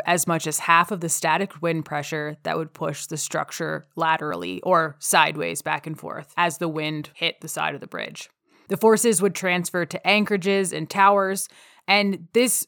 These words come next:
design only required two and a half meter plate girders instead of the seven and a half meter deep trusses, resulting in a more elegant and sleek design and reduced construction costs. And I gotta say, oftentimes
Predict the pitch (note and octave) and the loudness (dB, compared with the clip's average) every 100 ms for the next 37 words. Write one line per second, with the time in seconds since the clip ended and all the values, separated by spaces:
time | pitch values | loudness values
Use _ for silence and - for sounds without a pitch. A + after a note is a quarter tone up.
0 | _ - F3+ F#3+ G3+ F#3+ F#3 F#3 F#3+ F#3+ | _ -14 -6 0 4 4 4 -2 -4 -2
1 | F#3 F3+ F3+ E3+ E3+ D#3+ - G3+ F#3 E3+ | -2 -4 0 0 0 -6 -6 -4 -4 -4
2 | D3+ E3+ F3 - E3 D#3+ D#3+ - E3+ D#3+ | -2 0 0 -2 -8 -8 -8 -6 -8 -6
3 | E3 E3 E3 D#3 - E3+ - E3+ E3+ D3+ | -8 -6 -6 -6 -8 -8 -2 -2 -2 -4
4 | D#3 F3+ E3 E3+ D#3+ D3+ D#3 D3+ - E3 | -4 -2 -2 -2 -6 -6 -2 -4 -4 -8
5 | D#3 D#3 D3+ E3 D#3+ - - D#3 - - | -8 -8 -10 -14 -16 -12 -8 -8 -8 -10
6 | - - - - - G3 G#3+ G3+ G3 G3 | -10 -14 -20 -14 -4 4 4 2 -2 -2
7 | F3+ F3+ - F#3 F#3+ F3+ F#3 - E3+ - | 0 -2 0 0 0 -2 -6 -6 -6 -4
8 | F#3 E3 F3 E3+ D#3+ D#3 D3+ F3 E3+ D#3+ | -6 -4 -2 0 0 -2 -6 -6 -6 -6
9 | D#3+ D#3+ - - D#3+ D#3 D3+ - D#3 D3+ | -8 -10 -10 -12 -12 -10 -8 -10 -14 -12
10 | - - - - - _ _ _ _ _ | -8 -8 -6 -8 -10 _ _ _ _ _
11 | _ - G3 F#3+ F#3+ F3 - G#3+ B3 B3+ | _ -4 -2 -2 -4 -6 -4 2 4 4
12 | A#3+ G3+ F#3+ G#3 C#4+ B3+ A#3 A3+ A3+ F#3+ | 4 2 6 4 4 -2 0 0 0 -4